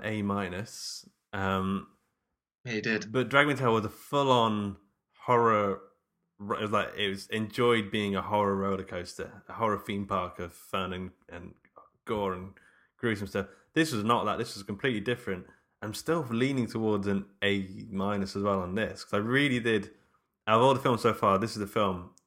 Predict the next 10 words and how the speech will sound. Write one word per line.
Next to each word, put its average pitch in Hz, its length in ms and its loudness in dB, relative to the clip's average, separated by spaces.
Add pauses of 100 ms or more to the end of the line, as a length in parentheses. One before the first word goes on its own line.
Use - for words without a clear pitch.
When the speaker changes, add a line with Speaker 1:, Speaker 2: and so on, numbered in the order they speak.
(120)
Speaker 1:
that 98 100 -6
I 87 60 -2
was 92 160 -6
like, 90 220 -6 (300)
just - 180 -14
could 117 180 -6
not 110 240 -2
stop - 240 -2
watching 90 320 -6
it. - 120 -12